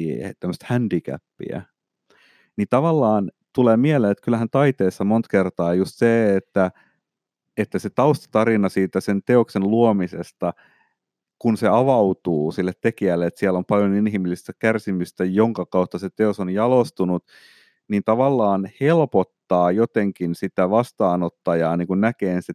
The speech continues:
teoksen hienous. Mun mielestä siinä on vähän niin kuin kaksi puolta. Mun mielestä sen teoksen hienouden pitäisi avautua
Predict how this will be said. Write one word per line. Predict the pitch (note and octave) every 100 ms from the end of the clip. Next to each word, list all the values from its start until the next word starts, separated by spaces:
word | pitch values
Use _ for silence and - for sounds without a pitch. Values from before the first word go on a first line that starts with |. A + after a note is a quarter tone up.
| -
teoksen | A2+ G#2+ - F2+ G2
hienous. | B2 C3+ G2 F2 E2+ - _ _ _ _ _ _ -
Mun | F3
mielestä | G3
siinä | F3+ C#3
on |
vähän | D#3 D3+
niin | C3+
kuin | A#2+
kaksi | D3+ -
puolta. | A2+ G2+
Mun | A#2
mielestä | - D#3
sen | C3+
teoksen | D3+ D3 A2+
hienouden | A#2+ B2 G#2+ G2+ -
pitäisi | D3+ - G3 A#2+ - -
avautua | F#2+ F#2 F2 F2 F#2